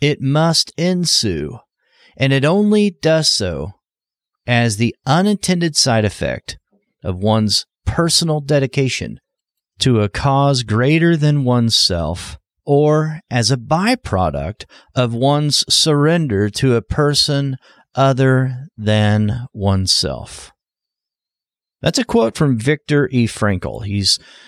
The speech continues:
the creator of logotherapy. He's a psychother-, or not a psychotherapist. He created logotherapy.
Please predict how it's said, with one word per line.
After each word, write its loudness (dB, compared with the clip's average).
the 0
creator 2
of -2
logotherapy. 0
He's 0
a -6
psychother-, 0
or -2
not 0
a -4
psychotherapist. -2
He 2
created 2
logotherapy. 0